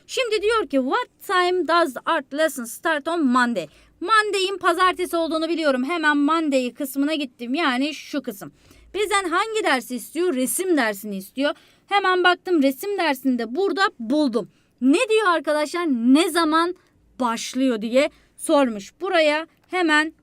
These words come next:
cevap veriyorum. At ne zaman başlıyormuş? Saat on bir yirmide. Neyi biliyorum? On biri yirmi geçe demem lazım.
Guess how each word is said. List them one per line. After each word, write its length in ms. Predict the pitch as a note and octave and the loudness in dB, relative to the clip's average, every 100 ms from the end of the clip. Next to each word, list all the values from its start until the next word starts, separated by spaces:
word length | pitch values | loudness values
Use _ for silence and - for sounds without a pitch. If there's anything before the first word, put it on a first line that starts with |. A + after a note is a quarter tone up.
| _ | _
cevap 440 | - C4 C4+ C4+ B3 | 0 4 4 2 2
veriyorum. 460 | B3+ B3+ A#3 F#3+ D3+ _ _ _ - | 2 2 0 -4 -10 _ _ _ 0
At 500 | F#4+ G4+ - - - _ _ _ | 2 2 -2 -14 -16 _ _ _
ne 180 | D#4 A4 | -4 -2
zaman 300 | G#4+ G4 F4 | 0 0 2
başlıyormuş? 580 | E4+ - D#4 D4 D4 C#4+ | 2 0 -2 0 0 -2
Saat 300 | F4 D#4+ F4+ - | -4 -2 -4 -4
on 320 | C#4 F#4 F#4 F4 | 0 2 2 2
bir 220 | D#4+ D#4+ _ | 2 -2 _
yirmide. 600 | A#3 C4 C#4 C4+ A#3+ G3 - _ _ _ _ | 0 4 6 6 4 -2 -6 _ _ _ _
Neyi 320 | D4 G4+ G#4+ | -2 2 2
biliyorum? 420 | G4+ F#4+ F#4+ G4+ - | 2 0 0 -4 -4
On 280 | F4 A4 F#4 | -6 -4 -4
biri 220 | G4 F#4+ | -2 0
yirmi 300 | D#4+ D4+ F#4 | 0 -2 0
geçe 340 | D4 C4 C4+ | 0 0 -2
demem 380 | G#3 G#3 F#3+ F#3+ | -4 -6 -6 -6
lazım. 340 | F#3 F#3 F3+ | -6 -8 -10